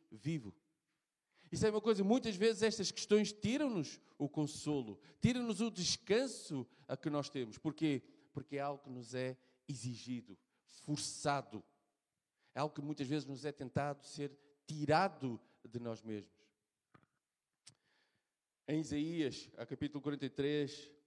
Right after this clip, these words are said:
o poe-, o profeta diz o seguinte: "Mas agora ass-, assim diz o Senhor,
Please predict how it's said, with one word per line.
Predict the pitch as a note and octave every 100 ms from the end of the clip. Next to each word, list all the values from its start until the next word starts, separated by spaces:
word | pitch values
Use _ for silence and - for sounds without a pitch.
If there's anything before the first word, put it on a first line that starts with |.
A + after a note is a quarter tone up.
| _
o | -
poe-, | C3 C3+ -
o | C#3+ C3 B2 A#2+ A#2+
profeta | A#2+ D3+ D3
diz | C#3
o | C3+
seguinte: | D#3 D3+ - - _ _
"Mas | - F3+
agora | F#3 G#3+ A3
ass-, | G3 - - -
assim | - C#3+ G3+ G#3
diz | F3 F#3+
o | E3+
Senhor, | - - D3 C3+